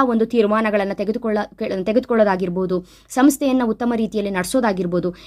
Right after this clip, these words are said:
ಈ ಎಲ್ಲ ಕಾರ್ಯಚಟುವಟಿಕೆಗಳನ್ನ ಮಾಡೋದು ಯಾರು ಅಂತ ಹೇಳಿದ್ರೆ ಉನ್ನತ ಹಂತದಲ್ಲಿ ಬರುವಂತಹ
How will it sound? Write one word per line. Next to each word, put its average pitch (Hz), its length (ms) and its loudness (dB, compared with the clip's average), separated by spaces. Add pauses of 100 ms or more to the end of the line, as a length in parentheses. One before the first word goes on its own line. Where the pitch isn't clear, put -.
(120)
ಈ 269 40 2
ಎಲ್ಲ 277 260 6
ಕಾರ್ಯಚಟುವಟಿಕೆಗಳನ್ನ 226 960 0
ಮಾಡೋದು 196 320 -2
ಯಾರು 185 220 -2
ಅಂತ 180 160 -2
ಹೇಳಿದ್ರೆ 180 280 0
ಉನ್ನತ 269 360 6
ಹಂತದಲ್ಲಿ 202 340 -2
ಬರುವಂತಹ 185 520 -4